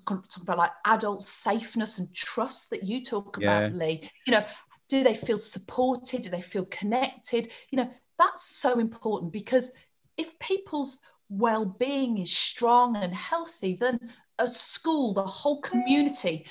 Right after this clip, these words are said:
Speaker 1: of a school will thrive. And I think in that,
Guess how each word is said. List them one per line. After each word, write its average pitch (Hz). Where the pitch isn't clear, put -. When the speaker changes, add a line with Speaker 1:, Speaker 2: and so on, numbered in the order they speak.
Speaker 1:
of 202
a 208
school 202
will 185
thrive. 170
And 233
I 302
think 311
in 277
that, 156